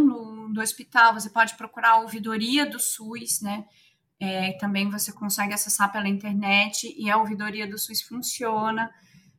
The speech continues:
É, é importante denunciar, a gente sabe que ainda existe, mas é importante que você saia de lá com os tratamentos e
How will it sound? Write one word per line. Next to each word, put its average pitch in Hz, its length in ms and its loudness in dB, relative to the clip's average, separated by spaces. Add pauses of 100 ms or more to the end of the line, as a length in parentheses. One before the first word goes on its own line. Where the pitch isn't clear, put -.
(140)
É, 202 560 0
é - 20 6
importante 254 720 4
denunciar, 262 880 6 (300)
a 208 100 -8
gente 214 240 -4
sabe 214 320 4
que - 140 -10
ainda 214 400 -2
existe, 220 760 -6 (320)
mas 233 880 10
é 233 80 -6
importante 247 520 -2
que - 60 -20
você 247 200 -6
saia 240 460 4
de 247 120 -10
lá 233 540 2
com 285 640 -2
os - 160 -6
tratamentos 240 1040 -8
e 262 360 -6